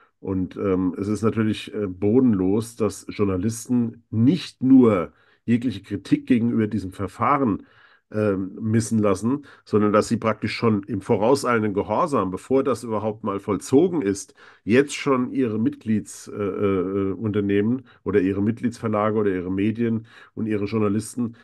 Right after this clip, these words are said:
darauf einstimmen, sich entsprechende Sprachregelungen zurechtzulegen. Also da wird praktisch vorab schon,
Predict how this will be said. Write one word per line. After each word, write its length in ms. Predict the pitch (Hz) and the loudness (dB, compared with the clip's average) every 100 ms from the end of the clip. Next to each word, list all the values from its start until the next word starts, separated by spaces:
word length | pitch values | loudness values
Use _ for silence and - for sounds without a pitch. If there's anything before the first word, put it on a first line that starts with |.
| _ | _
darauf 400 | 101 98 - - | -2 -2 -2 0
einstimmen, 760 | 120 160 - - 113 117 143 | 2 2 -2 0 4 4 2
sich 220 | - 120 | 0 -4
entsprechende 560 | 104 107 - 107 107 107 | -4 -6 -4 -4 -2 -4
Sprachregelungen 800 | - 101 110 113 117 101 98 90 | -4 -6 -6 -2 0 2 2 0
zurechtzulegen. 760 | - 90 85 - 87 82 80 82 | -4 -6 -6 -6 -2 -2 -2 -4
Also 140 | 87 | -2
da 100 | 95 | 0
wird 140 | 101 | 0
praktisch 320 | 101 104 - - | 0 -2 -4 -10
vorab 460 | - 104 117 113 | -4 -4 -4 -8
schon, 340 | - 131 123 | 0 2 2